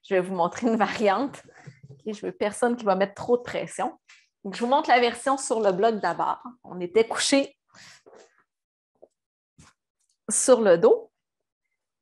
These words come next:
La balle derrière le lobe d'oreille, sur ou juste devant le processus mastoïdien,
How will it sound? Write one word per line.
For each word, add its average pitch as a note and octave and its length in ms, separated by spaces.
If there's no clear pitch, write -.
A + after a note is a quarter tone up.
La B3+ 260
balle - 540
derrière A3 1000
le A#3 340
lobe G3+ 300
d'oreille, F3 500
sur B3+ 720
ou G#3+ 100
juste C#4 220
devant G#3 260
le F#3+ 100
processus G3+ 640
mastoïdien, A3 580